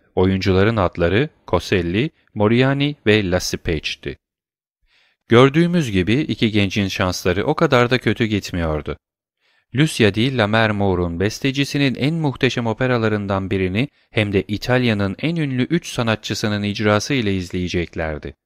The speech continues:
Albert, orkestra bölümünde oturulmayan, balkonları açık locaları olmayan, hiyerarşik düzene aykırı bu tiyatrolara hiç alışamamıştı.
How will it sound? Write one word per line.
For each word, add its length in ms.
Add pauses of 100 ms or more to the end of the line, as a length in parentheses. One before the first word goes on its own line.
(560)
Albert, 580
orkestra 600
bölümünde 400
oturulmayan, 880
balkonları 680
açık 320
locaları 440
olmayan, 640 (120)
hiyerarşik 600
düzene 280
aykırı 420
bu 80
tiyatrolara 680
hiç 260
alışamamıştı. 800